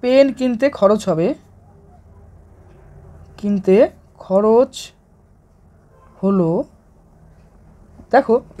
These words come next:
লক্ষ্য করো, এই সমস্ত অঙ্কের কিছু tricks আছে, সেগুলো জানলে অঙ্কগুলো খুব সোজা মনে হবে। যেহেতু এটি একটি short প্রশ্ন, তাই আমাদের ছোট করেই করতে হবে। পঞ্চাশ টাকার, দেখো এখানে কি আছে? টাকার, টাকার কি আছে? পঞ্চাশ টাকার,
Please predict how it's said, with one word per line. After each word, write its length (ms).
লক্ষ্য 300
করো, 140
এই 120
সমস্ত 240
অঙ্কের 300
কিছু 140
tricks 340
আছে, 200
সেগুলো 280
জানলে 260
অঙ্কগুলো 360
খুব 160
সোজা 240
মনে 160
হবে। 160
যেহেতু 300
এটি 160
একটি 220
short 240
প্রশ্ন, 200
তাই 160
আমাদের 260
ছোট 200
করেই 200
করতে 200
হবে। 120
পঞ্চাশ 400
টাকার, 340
দেখো 160
এখানে 180
কি 80
আছে? 100
টাকার, 380
টাকার 400
কি 120
আছে? 100
পঞ্চাশ 300
টাকার, 220